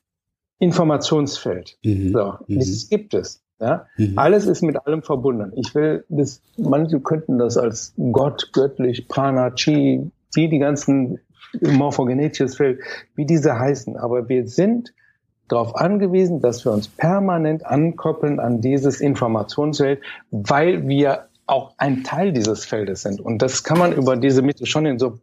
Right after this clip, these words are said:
Speaker 1: wahnsinnig toll er-, erklären, weil dann wird die Information übergetra-, übertragen in schwingungsfähige Moleküle, das ist das sogenannte A T P, also das,
Speaker 2: Mhm.
Speaker 1: ähm, Energieträgermolekül.
Speaker 2: Mhm.
Speaker 1: Das ist bekannt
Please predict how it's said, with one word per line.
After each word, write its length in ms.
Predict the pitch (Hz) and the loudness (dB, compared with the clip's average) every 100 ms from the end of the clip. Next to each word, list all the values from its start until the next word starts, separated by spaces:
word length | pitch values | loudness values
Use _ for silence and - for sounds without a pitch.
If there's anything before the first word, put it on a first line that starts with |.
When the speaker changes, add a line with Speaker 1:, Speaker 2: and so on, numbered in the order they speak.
| - | -8
Speaker 1:
wahnsinnig 500 | - 180 156 143 - | -2 -2 -2 -4 -4
toll 280 | 151 151 147 - - - - | -2 -2 -2 -10 -14 -14 -2
er-, 180 | 135 - - | -2 -2 -4
erklären, 960 | 135 123 - - - 135 147 165 190 202 - - - - | -2 -2 -6 -10 0 2 4 2 0 -2 -6 -20 -16 -4
weil 260 | 135 156 | 0 0
dann 180 | 151 160 | 0 0
wird 180 | 175 175 | -2 -2
die 80 | 147 | -4
Information 580 | 147 139 127 123 160 175 | -2 0 0 0 -4 -2
übergetra-, 520 | 160 139 123 - - - | 0 0 -2 -8 -14 -8
übertragen 600 | 160 139 - 143 156 175 | -2 -2 -2 -2 -2 -2
in 140 | 135 | -4
schwingungsfähige 1700 | 120 - 160 190 196 190 196 175 _ _ _ _ _ 165 156 165 143 143 | -4 -2 0 2 0 -2 -4 -8 _ _ _ _ _ -2 2 2 2 0
Moleküle, 760 | 127 123 117 113 165 185 165 | 0 0 -2 -2 0 2 2
das 280 | 92 85 - | -2 -8 -12
ist 120 | 101 | -8
das 120 | 95 - | -6 -2
sogenannte 500 | 107 110 107 104 113 | -2 0 -2 -2 -4
A 80 | |
T 160 | 107 110 | -2 -6
P, 340 | - 151 165 | -2 0 2
also 200 | 123 104 98 | 0 -2 -4
das, 380 | 98 95 123 | -4 -2 2
Speaker 2:
Mhm. 240 | 110 107 113 | 2 2 2
Speaker 1:
ähm, 0 | |
Energieträgermolekül. 1300 | 123 117 113 131 - 147 131 113 107 107 - - 180 - - | 2 0 0 -4 0 0 2 0 -4 -4 -4 -4 -4 -6 -4
Speaker 2:
Mhm. 340 | 107 104 113 - | -2 -2 -4 -2
Speaker 1:
Das 220 | 143 - | -2 2
ist 380 | 220 220 - - | 0 0 -2 -4
bekannt 580 | 165 180 196 127 - | 0 2 4 2 -2